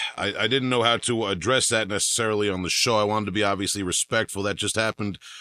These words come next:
I th-, I think two or three days ago. Um, <sighs> I'm trying to look up right now if we could find that specific GoFundMe and talk about it, so at least give it a little bit of, of airtime here while we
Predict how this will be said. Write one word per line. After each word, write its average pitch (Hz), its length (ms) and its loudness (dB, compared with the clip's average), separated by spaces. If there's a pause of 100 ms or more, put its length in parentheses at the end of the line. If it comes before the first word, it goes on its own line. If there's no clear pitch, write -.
(180)
I 107 100 0
th-, 131 160 2
I 123 80 2
think 131 180 0
two 147 140 2
or 139 60 4
three 120 200 0
days 117 320 4
ago. 98 460 2 (560)
Um, 98 880 2 (320)
<sighs> - 80 -8 (880)
I'm 113 120 -14
trying 139 240 0
to 131 60 2
look 127 240 0
up 107 140 -2
right 104 240 0
now 95 720 0 (200)
if - 160 -18
we 92 80 -8
could 90 140 -8
find 101 300 -2
that 90 120 0
specific - 800 0
GoFundMe 95 680 0
and 82 100 -4
talk 90 260 -2
about 90 220 -2
it, 85 80 -6
so 90 140 -2
at 82 80 -2
least 92 240 0
give 95 120 0
it 90 60 0
a 87 60 0
little 90 180 0
bit 85 140 0
of, 82 180 0
of 78 140 -4
airtime 85 500 -2
here 80 160 -4
while 80 140 -4
we 78 160 -8